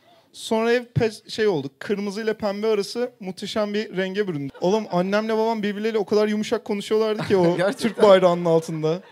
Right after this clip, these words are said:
Speaker 1: Yani ben o kadar rahatsız
Speaker 2: Birleştirici
Speaker 1: oldum.
Speaker 2: güç diye boşuna demiyorlar.
Speaker 1: Evet, şey, milliyetçilik, ya, daha doğrusu böyle toplumu bir arada tutan değerler, e, bazen işte o,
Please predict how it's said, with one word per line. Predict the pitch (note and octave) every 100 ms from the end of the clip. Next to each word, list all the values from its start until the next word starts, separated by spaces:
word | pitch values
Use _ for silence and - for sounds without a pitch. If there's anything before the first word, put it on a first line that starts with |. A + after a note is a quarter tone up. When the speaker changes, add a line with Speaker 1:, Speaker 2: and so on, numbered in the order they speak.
| - _ - _ _
Speaker 1:
Yani | E3+ F#3
ben | A3
o | G#3+
kadar | B3 B3
rahatsız | A#3+ A#3+ A#3+
Speaker 2:
Birleştirici | B3 B3
Speaker 1:
oldum. | A3+ A#3+
Speaker 2:
güç | -
diye | B3 A#3+
boşuna | G#3+ A3 A#3
demiyorlar. | A#3 A#3+ G3 D3 C3
Speaker 1:
Evet, | F#3+ G#3+ G#3
şey, | - - G3+
milliyetçilik, | G3+ F#3+ F#3+ G3+ - G#3 G#3 G#3 -
ya, | F#3+ F3 F3+ F3
daha | A3 A#3
doğrusu | C4 A#3
böyle | A#3+ A#3+
toplumu | A3 A3+ A#3
bir | A#3
arada | A#3 A#3
tutan | - - A#3 A3+
değerler, | A3 A3 A#3 B3 - - _ _ _ _ _ _ F3
e, | E3+ E3
bazen | F#3 F#3+ A3 - _ _ -
işte |
o, | -